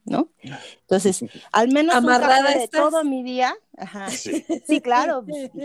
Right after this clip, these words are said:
Speaker 1: no me han dejado hacer café, a menos que se vaya de viaje, es cuando no me hacen café,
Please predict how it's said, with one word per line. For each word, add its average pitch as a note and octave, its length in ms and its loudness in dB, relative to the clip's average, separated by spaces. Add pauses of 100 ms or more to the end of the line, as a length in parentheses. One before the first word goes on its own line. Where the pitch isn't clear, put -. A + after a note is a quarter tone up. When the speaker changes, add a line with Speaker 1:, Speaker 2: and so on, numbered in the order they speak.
(120)
Speaker 1:
no G#3+ 120 -4
me A#3 120 -2
han A3+ 100 -4
dejado G#3+ 380 -4
hacer A3+ 280 -8
café, - 300 -12 (220)
a G3 100 -4
menos A#3 360 -6
que G#3+ 100 -16
se G3 140 -10
vaya G#3+ 280 -6
de F#3+ 80 -4
viaje, G#3+ 380 -10
es A#3 140 -8
cuando G#3 260 -6
no F#3+ 120 -8
me G#3+ 100 -4
hacen G#3 260 -10
café, - 280 -14